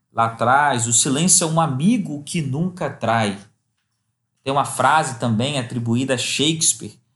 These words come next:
"É melhor ser rei de seu silêncio do que escravo de suas palavras." O silêncio na política, ele pode ser acompanhado por outras práticas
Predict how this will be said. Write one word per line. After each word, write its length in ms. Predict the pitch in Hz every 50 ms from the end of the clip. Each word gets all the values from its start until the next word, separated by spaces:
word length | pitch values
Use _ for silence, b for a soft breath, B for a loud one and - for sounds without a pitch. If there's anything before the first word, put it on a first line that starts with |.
| _ _ _ _ _
"É 80 | 120
melhor 400 | 127 135 127 123 135 151 170 165
ser 260 | - - - 175 147
rei 400 | 120 113 - 127 147 175 220 226
de 100 | 190 190
seu 300 | 185 - - - 165 165
silêncio 680 | 160 - - - 127 117 123 143 165 190 202 - - 175
do 100 | 165 165
que 160 | 160 - - 165
escravo 640 | 156 - - - - 127 127 131 143 147 139 139
de 100 | 135 135
suas 280 | 135 - - 139 135 135
palavras." 680 | - 156 147 127 95 - 110 - - - - - - _ _ _ _ _ _ _ _ _ _ _ _ _ _ _ _ _ _ _ _ _ _ _ _ _ _ _ _ _ _ _ _ -
O 440 | 214 214 220 220 214 214 208 202
silêncio 560 | 202 - - - 233 208 247 359 330 - - 269
na 100 | 233 220
política, 640 | 220 170 135 113 107 147 180 214 208 214 - -
ele 140 | 151 143 143
pode 240 | - - 190 190 -
ser 120 | - 208
acompanhado 640 | 190 202 202 208 190 190 185 165 156 165 175 170 180
por 140 | - - 185
outras 500 | 180 175 180 190 - 214 214 208 - -
práticas 960 | - - 151 160 175 185 - - - - - 110 104 - - - - -